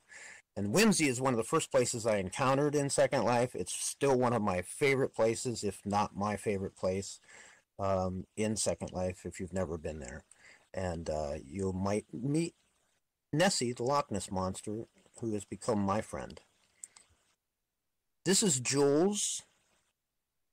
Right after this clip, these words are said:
Uh, she is the founder of Viridian Gallery,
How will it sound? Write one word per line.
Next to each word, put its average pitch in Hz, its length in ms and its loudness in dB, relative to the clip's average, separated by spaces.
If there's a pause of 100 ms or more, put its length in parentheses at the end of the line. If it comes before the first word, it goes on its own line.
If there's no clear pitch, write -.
Uh, 110 300 6
she 170 380 2
is - 200 -2
the 117 80 -2
founder 160 800 0 (260)
of 110 640 4 (1400)
Viridian 117 540 2
Gallery, 117 680 2